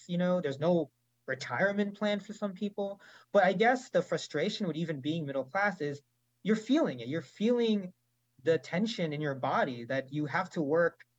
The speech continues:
Like, I wrote another piece for Protean that you mentioned where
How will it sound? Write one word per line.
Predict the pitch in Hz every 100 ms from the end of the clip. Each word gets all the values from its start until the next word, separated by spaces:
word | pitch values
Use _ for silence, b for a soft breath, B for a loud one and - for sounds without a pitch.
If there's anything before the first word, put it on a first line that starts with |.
| _ _ 185
Like, | 175
I | 190
wrote | 214
another | 196 185 175
piece | - 196
for | - 143
Protean | - 220 - 135 120 127 -
that | 139
you | 135
mentioned | 151 214 220 151
where | 139 139 135